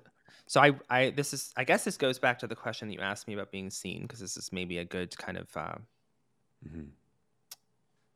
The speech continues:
Speaker 1: example. But I, I learned when I was young that, like, audiences were trash, and that, um,
Speaker 2: <laughs> Huh.
Speaker 1: <laughs> well, like, I'd be learning, you know, I'd,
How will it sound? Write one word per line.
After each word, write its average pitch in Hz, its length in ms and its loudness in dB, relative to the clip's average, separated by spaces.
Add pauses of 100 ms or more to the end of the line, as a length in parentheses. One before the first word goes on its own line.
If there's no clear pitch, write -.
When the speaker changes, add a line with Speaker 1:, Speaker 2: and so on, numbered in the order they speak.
(180)
Speaker 1:
example. 101 460 -8
But - 180 -6 (340)
I, 135 300 8
I 143 120 8
learned 156 260 6
when 165 100 2
I 143 60 6
was 127 180 0
young 117 300 0
that, 117 180 0
like, 104 300 -2
audiences 104 520 -4
were 98 80 -8
trash, 101 640 -4
and 101 260 -4
that, 95 320 0
um, 92 480 -6
Speaker 2:
<laughs> - 40 -20 (1120)
Huh. 95 160 -6
Speaker 1:
<laughs> - 840 0
well, 185 120 12
like, 180 160 12
I'd 180 160 12
be 202 100 2
learning, 185 480 6
you 156 80 2
know, 117 240 2
I'd, 131 220 0